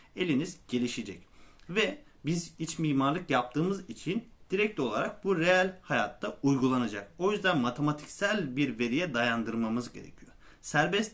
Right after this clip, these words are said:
el birazcık daha görsele kaçıyor. Mesela şu anda perspektif çizsem dahi bunu matematiksel bir orana oturtmam gerekiyor. Ki şu anda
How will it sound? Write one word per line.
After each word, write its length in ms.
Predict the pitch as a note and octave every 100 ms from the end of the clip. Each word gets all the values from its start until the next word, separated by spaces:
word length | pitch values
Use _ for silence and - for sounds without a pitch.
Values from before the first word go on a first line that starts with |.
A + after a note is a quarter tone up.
| -
el 240 | C#3 - -
birazcık 440 | G#3 D#3+ B2+ -
daha 300 | D3 G3+ A3 - -
görsele 440 | - F3+ F3 F3+ C3
kaçıyor. 340 | A2 - D#2 -
Mesela 320 | D#3+ F3+ E3+ B2
şu 160 | F#3+
anda 200 | G#3+ F#3+
perspektif 640 | D3 C3 - E3 - G#3+ -
çizsem 520 | B2+ - G3+ G#3 E3
dahi 420 | B2 - F#3+ G#3 D#3
bunu 160 | F3+
matematiksel 880 | D#3+ B2+ D3+ D3 - - G3+ G3+ C3+
bir 140 | F3 F3
orana 320 | C3 C#3 B2+
oturtmam 680 | F#3 B2 B2 D3+ - A2+ G#2
gerekiyor. 420 | F#2+ D#2+ - - - - - - - -
Ki 320 | - G3 -
şu 320 | - - F#3+ G#3
anda 520 | F#3 G2 C#3 A#3